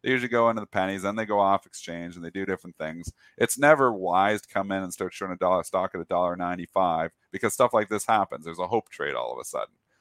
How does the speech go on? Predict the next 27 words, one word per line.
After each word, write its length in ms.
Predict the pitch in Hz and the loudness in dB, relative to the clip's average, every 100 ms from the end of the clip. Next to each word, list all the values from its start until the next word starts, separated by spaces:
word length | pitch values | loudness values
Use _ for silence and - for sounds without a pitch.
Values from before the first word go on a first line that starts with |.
| _ - | _ -2
You 80 | |
know, 160 | 101 95 | 2 4
am 80 | 110 | 6
I 100 | 110 | 4
coming 320 | - 120 113 | 4 0 0
here 160 | 117 101 | -2 -2
and 120 | 87 | -2
putting 200 | 110 107 | -2 0
all 100 | 104 | 0
my 160 | 104 | 0
investment 380 | 101 101 101 104 | 0 0 0 -4
money 220 | 104 110 | -4 -4
in 80 | 98 | -2
Revlon 460 | 95 104 104 104 101 | 2 2 4 2 0
and 80 | 101 | -2
saying, 240 | 101 101 | -2 0
"Okay, 280 | 110 - 104 | 0 0 2
yeah, 160 | 104 | 2
they're 80 | 101 | 2
gonna 180 | 95 104 | -2 -6
get 200 | 98 - | -8 -2
bought 160 | 95 98 | 0 0
and 80 | |
it's 120 | 95 - | -4 -10
gonna 200 | 98 90 | -10 -6
be 160 | 98 | -2
okay"? 400 | 90 - 110 110 | -2 0 0 0